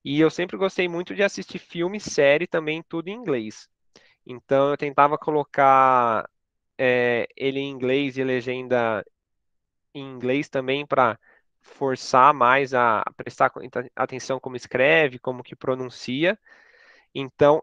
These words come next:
eu recomendaria, é, prestar atenção quando você tá ouvindo uma música ou um filme,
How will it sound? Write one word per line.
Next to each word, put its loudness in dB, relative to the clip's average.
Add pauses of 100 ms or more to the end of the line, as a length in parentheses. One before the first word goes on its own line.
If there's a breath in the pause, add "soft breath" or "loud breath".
(120)
eu 2
recomendaria, -2 (960)
é, 2
prestar 2
atenção -4
quando -6
você -4
tá 4
ouvindo -4
uma 0
música -2
ou 0
um -10
filme, -8